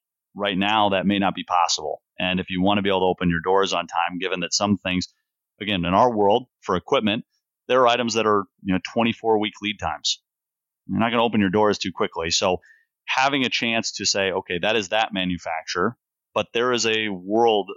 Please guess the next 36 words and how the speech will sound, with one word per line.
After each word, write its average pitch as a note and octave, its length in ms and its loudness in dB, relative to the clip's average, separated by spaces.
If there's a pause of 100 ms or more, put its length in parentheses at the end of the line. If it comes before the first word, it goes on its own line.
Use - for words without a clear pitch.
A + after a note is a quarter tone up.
(100)
of F#2+ 140 2
options F2+ 580 0
when F2+ 100 2
it E2+ 120 -6
comes F2 300 2
to F2 360 0
a E2 120 0
walk-in." E2 540 -2 (160)
And F2+ 140 0
so F#2 120 -2
being B2 280 -2
open G#2 460 0
to F2+ 60 0
say, F#2 340 -2 (920)
looking D3+ 460 0
with B2+ 140 0
your A2+ 80 -2
partners, F#2+ 680 2
understanding A#2 680 0
what F#2+ 120 -2
the - 120 -20
pros G2+ 280 2
and F#2+ 160 0
cons F#2 320 2
of E2+ 80 -2
any F2 180 0
changes F2+ 460 -2
may F2 180 -6
be, F#2 300 -4 (380)
and A#2 120 -2
be C3+ 60 2
able B2+ 140 2
to A2+ 60 0
make G#2+ 220 0
intelligent F#2+ 460 0
decisions. F2+ 560 0